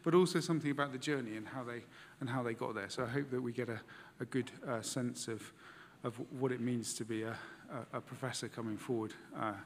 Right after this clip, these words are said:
now. Um, so I think one of the, uh, really interesting things about, uh, um,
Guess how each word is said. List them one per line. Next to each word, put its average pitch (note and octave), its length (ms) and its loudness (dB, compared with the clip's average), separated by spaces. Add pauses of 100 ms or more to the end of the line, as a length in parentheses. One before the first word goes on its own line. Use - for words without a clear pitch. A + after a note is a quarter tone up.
(1080)
now. A2 380 -2 (880)
Um, F3 240 12 (240)
so A3 320 10 (2250)
I F#3 100 12
think B3 540 6 (1700)
one G#3+ 260 6
of G#3+ 180 4
the, F#3 320 8 (340)
uh, D3+ 300 12 (920)
really E3+ 260 8 (220)
interesting D#3+ 500 8
things D3+ 400 6
about, C3+ 500 2 (120)
uh, C3 220 0 (1400)
um, C3+ 400 6